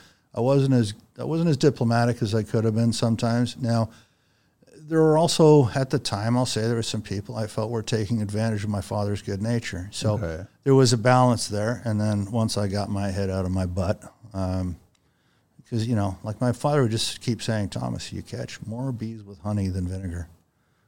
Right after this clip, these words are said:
Speaker 1: And he's right, right? It's just, you know, tru-, and there's trust and verify. There's all of it. Like,
Speaker 2: Well, when,
Speaker 1: you
Speaker 2: when
Speaker 1: know.
Speaker 2: something grows, more people get attracted to it,
Speaker 1: Yeah.
Speaker 2: and then more opinions get attracted to it.
Speaker 1: Yeah.
Speaker 2: Some are good, some are bad.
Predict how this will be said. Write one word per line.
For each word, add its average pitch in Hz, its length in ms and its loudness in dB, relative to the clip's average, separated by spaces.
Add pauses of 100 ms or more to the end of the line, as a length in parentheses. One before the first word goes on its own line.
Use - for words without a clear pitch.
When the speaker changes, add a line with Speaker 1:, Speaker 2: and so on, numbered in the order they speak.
(220)
Speaker 1:
And 98 200 -14
he's 87 100 -18
right, 87 240 -6 (200)
right? 95 240 -14 (100)
It's 101 120 -4
just, 104 200 -2 (200)
you 104 60 -16
know, 98 160 -8
tru-, 117 260 -4
and 107 160 -2
there's 90 120 -6
trust - 300 -6
and 107 100 -4
verify. 95 300 -6
There's 98 200 -6
all 104 200 -4
of 95 80 -6
it. 90 160 -8
Like, 95 100 -12 (180)
Speaker 2:
Well, 170 320 8
when, 156 260 4
Speaker 1:
you 151 40 -2
Speaker 2:
when 156 140 2
Speaker 1:
know. - 60 0
Speaker 2:
something 190 360 2
grows, 92 960 0 (140)
more 107 280 0
people 104 280 -4
get 90 180 -6
attracted 92 520 -4
to 78 140 -6
it, 90 200 -4 (120)
Speaker 1:
Yeah. 90 200 -12
Speaker 2:
and 90 100 -4
then 90 180 -2
more 90 200 -2
opinions 90 500 -4
get 78 140 -8
attracted - 480 -10
to 82 140 -6
it. 98 160 -2 (380)
Speaker 1:
Yeah. 82 200 -8
Speaker 2:
Some 101 300 0
are 98 100 2
good, 104 260 0
some 92 180 -4
are 85 80 -2
bad. 82 400 -4